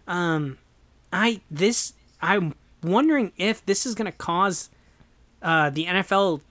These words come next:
to make, uh, Daniel Snyder sell his team. You know, is he gonna put the team up for sale? And that does not happen in the N F L. Not often. And it happened with the Panthers, the North Carol-,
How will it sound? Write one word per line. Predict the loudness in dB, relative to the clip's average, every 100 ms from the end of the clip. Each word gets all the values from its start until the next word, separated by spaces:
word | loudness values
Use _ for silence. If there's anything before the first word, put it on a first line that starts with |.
| -4
to | 0 0 0 -4 -8 -12 _ _ _ _ _ -6
make, | -2 0 0 -4 -20 _ _ _ _ 0
uh, | 2 4 0 -2
Daniel | -4 -2 -4
Snyder | -4 -2 -2 -2
sell | -4 0 2 2
his | -4
team. | -4 -2 -2 -4 -10 _ _ _ _ _ _ _
You | -2
know, | 2 0 -2 _
is | -2 0
he |
gonna | 0 0 0
put | -4 -6
the |
team | -10 -4 -2 0
up | -2
for | -4 -4
sale? | -2 -2 -4 -8 _ _ _ _ _ _
And | -6 -2 0 -2 -4 0
that | 0 0 _
does | -2 -2
not | -2 -4 -4 -4 -8
happen | -4 -2 0 -2 -4 -10 _ -6
in | -2
the | -2
N | -4
F | -2
L. | -4 -4 -12 _ _ _ _ _ _ _ _ _ _ 0
Not | 4 4
often. | 6 6 4 -8 -12 -4
And | -2
it | 0
happened | 2 2 0 -2
with | -2 -2
the | -2 0 -2
Panthers, | -2 -2 -2 -6 -8 -8
the | -4
North | -4 -4
Carol-, | -2 -4